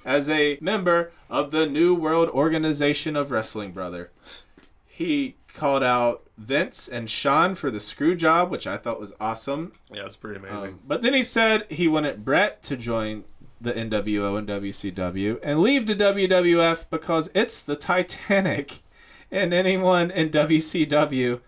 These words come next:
Speaker 1: calling something the Titanic is the pot calling the kettle black and then buying a ticket for the actual Titanic.
Speaker 2: <laughs>
Speaker 1: So that same night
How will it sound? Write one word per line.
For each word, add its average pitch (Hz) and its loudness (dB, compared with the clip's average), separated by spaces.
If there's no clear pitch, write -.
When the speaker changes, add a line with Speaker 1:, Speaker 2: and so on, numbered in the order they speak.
Speaker 1:
calling 180 4
something 165 -2
the 147 2
Titanic 147 0
is 147 0
the 165 2
pot 202 2
calling 180 4
the 160 0
kettle 160 2
black 135 0
and 160 2
then 170 2
buying 151 2
a 135 4
ticket 143 0
for 156 0
the 143 2
actual 127 -2
Titanic. 110 -10
Speaker 2:
<laughs> 196 0
Speaker 1:
So 127 0
that 147 2
same 226 2
night 104 -6